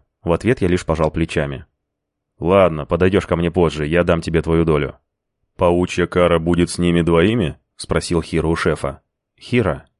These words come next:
я сказал тебе подать голос?» Он резко замолчал, опустил голову. «Правильно говоришь, это, твои подчиненные совсем озверели, связали меня и притащили сюда. Пришел бы ты лично, и мы с тобой все обсудили за стаканчиком, цивилизованно, как положено».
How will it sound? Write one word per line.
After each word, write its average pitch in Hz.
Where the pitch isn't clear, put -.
я 82
сказал 101
тебе 92
подать 80
голос?» 73
Он 85
резко 85
замолчал, 80
опустил 87
голову. 73
«Правильно 185
говоришь, 180
это, 127
твои 147
подчиненные 143
совсем 151
озверели, 110
связали 123
меня 113
и 113
притащили 123
сюда. 110
Пришел 170
бы 165
ты 165
лично, 160
и 101
мы 147
с -
тобой 143
все 143
обсудили 139
за 123
стаканчиком, 120
цивилизованно, 160
как 226
положено». 175